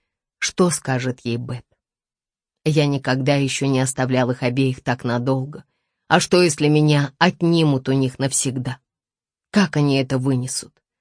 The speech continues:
Я — это все, что у них есть. При этой мысли я начинаю терять контроль над своим дыханием. Сейчас надо сосредоточиться на текущем моменте, на этой комнате,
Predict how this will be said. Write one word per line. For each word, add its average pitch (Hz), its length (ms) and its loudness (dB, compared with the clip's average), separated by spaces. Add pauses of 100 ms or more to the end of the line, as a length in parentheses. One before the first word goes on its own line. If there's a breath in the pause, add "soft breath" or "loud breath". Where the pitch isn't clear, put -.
(760)
Я — 170 400 2
это 131 220 -2
все, 160 340 -2
что 147 260 -2
у 139 80 2
них 147 280 0
есть. 156 600 -6 (600)
При 156 140 4
этой 135 340 0
мысли 131 480 0
я 123 100 0
начинаю 127 560 -2
терять 127 420 -2
контроль 127 480 0
над 123 200 -2
своим 117 340 -4
дыханием. 131 680 -6 (500)
Сейчас 151 600 0
надо 131 260 0
сосредоточиться 131 1120 -4
на 143 160 2
текущем 143 560 -2
моменте, 131 720 0 (380)
на 175 200 4
этой 156 180 -2
комнате, 123 720 -6